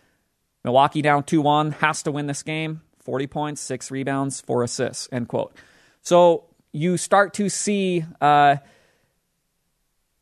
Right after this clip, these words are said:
a player who is not perfect, but a player who has performed about as good as you could possibly expect in the very biggest games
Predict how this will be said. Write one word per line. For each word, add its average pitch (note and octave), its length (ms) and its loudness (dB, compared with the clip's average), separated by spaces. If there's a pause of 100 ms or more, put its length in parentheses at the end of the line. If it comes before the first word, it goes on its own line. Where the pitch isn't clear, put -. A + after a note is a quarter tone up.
a - 40 -2
player A3 340 4
who A3 140 0
is E3+ 100 2
not F3+ 240 -2
perfect, F3 540 -4
but D#3+ 100 6
a D3 60 2
player F3+ 420 0
who D#3+ 240 -2
has D#3+ 160 -4
performed D#3 720 -4
about C#3+ 340 2
as B2 140 -6
good C#3+ 180 0
as C3 140 -4
you C3+ 80 -4
could C3+ 160 -8
possibly C3+ 400 -4
expect - 500 -4
in B2 200 -4
the B2 100 -2
very C3 480 -2
biggest A#2+ 440 -4
games A#2+ 440 -4